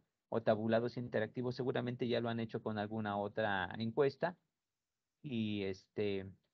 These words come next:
y si de alguna manera se les dificulta un poco, pidan ustedes asesoría aquí con mis compañeros, ¿verdad? Para que ellos designen a una persona y que les dé un taller de,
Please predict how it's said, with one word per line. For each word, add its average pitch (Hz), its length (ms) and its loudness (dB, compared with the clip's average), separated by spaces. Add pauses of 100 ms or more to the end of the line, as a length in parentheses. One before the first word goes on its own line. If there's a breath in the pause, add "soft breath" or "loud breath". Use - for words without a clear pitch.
(1080)
y 139 80 -6
si 135 100 -4
de 123 80 6
alguna 139 240 2
manera 135 300 6
se 127 160 2
les 110 120 0
dificulta 117 640 0
un 113 200 0
poco, 131 480 0 (280)
pidan 151 300 0
ustedes 135 440 -4
asesoría 113 720 0 (400)
aquí 117 280 -2
con 123 180 0
mis 110 140 -4
compañeros, 120 840 0
¿verdad? 113 300 0
Para 101 240 0
que - 80 -2
ellos 120 200 -2
designen 113 420 -2
a 110 60 -2
una 113 180 -2
persona 120 340 -2
y 117 60 -6
que 110 100 -4
les 107 160 -2
dé 117 80 -4
un 120 140 -4
taller 120 400 0
de, 104 200 0